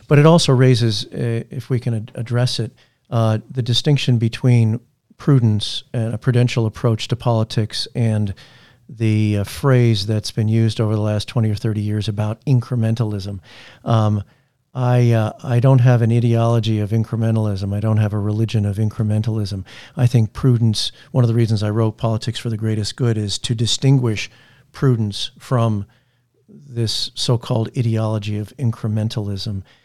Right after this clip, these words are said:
um, meaning that, uh, incrementalism is mostly an, an epitaph used against those who take a prudential approach, I think, to politics.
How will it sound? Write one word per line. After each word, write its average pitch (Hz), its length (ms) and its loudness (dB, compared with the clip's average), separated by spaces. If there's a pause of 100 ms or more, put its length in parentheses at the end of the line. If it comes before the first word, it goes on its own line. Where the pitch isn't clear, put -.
(180)
um, 110 440 2 (320)
meaning 127 420 8
that, 113 420 2
uh, 107 380 -2 (380)
incrementalism 117 760 4
is 101 160 0
mostly 113 340 0
an, 101 160 -4
an 110 380 -4
epitaph 113 600 -2
used 113 300 2
against 110 400 -2
those 107 380 -2
who 117 160 -4
take - 260 -2
a 117 60 -4
prudential 110 480 -6
approach, 110 420 -6
I 101 80 -6
think, 107 240 -4
to 107 80 -8
politics. 104 640 -10